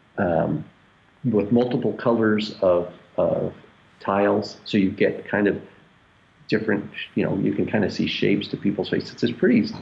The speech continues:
pretty sophisticated kind of art. Um, but they've got these images from the zodiac, but they're, but the names of the, of the, of the signs are in their Hebrew, you know. Um,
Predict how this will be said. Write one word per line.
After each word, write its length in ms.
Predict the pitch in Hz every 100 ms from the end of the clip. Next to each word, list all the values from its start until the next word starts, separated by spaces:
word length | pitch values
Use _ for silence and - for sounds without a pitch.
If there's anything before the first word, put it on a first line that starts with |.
| -
pretty 400 | 127 120 104 101 - -
sophisticated 840 | 107 123 120 - 104 98 - -
kind 200 | 101 90
of 140 | - -
art. 320 | 101 90 - - - - - - _ -
Um, 360 | 113 110 110 107 -
but 340 | 123 120 - - _ _ _ _ _ _ -
they've 220 | 120 117
got 320 | 117 113 -
these 320 | 113 110 107
images 340 | 117 120 117 101
from 240 | - 101
the 60 | 92
zodiac, 520 | 123 131 101 87 - -
but 100 | -
they're, 180 | 98 98 104
but 260 | 101 98
the 60 | 92
names 380 | 98 110 107 -
of 140 | 85
the, 260 | - 90 - - -
of 220 | - -
the, 200 | - - - - _ _ _ -
of 200 | 82 80
the 80 | 101
signs 760 | - - 101 101 85 87 90 - -
are 160 | 90
in 400 | 101 92 87 80 - - _ _ -
their 140 | 92
Hebrew, 500 | - 135 90 82 92 - -
you 100 | 82
know. 180 | - - - - - - _ -
Um, 480 | 98 90 87 90